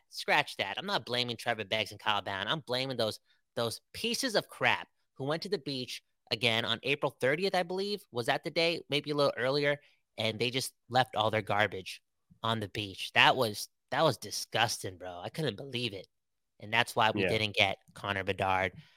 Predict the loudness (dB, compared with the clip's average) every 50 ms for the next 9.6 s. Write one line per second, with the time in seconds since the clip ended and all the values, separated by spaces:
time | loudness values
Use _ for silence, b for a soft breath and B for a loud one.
0 | b b 2 2 2 2 -2 -4 -4 -4 -4 -2 0 2 2 2 4 4 4 6
1 | 6 6 4 4 2 2 0 0 2 6 6 8 8 6 4 2 -4 _ _ _
2 | _ _ _ _ _ _ _ _ _ _ _ _ _ _ _ 0 2 2 4 6
3 | 8 8 10 8 8 8 10 8 8 8 8 4 4 4 4 4 2 6 10 12
4 | 12 12 12 12 10 10 8 6 6 8 8 6 6 4 6 8 8 8 8 8
5 | 10 12 12 12 10 8 6 10 12 12 12 12 12 12 12 12 12 10 10 10
6 | 10 8 8 6 6 6 6 6 6 6 8 8 8 8 6 6 2 2 4 4
7 | 2 2 4 4 4 4 4 2 2 2 2 2 0 0 0 0 4 4 6 6
8 | 6 4 4 2 2 2 2 2 2 4 2 2 2 2 0 0 -2 -4 -6 -6
9 | -6 -6 -6 -4 -4 -2 -2 -2 -4 -4 -6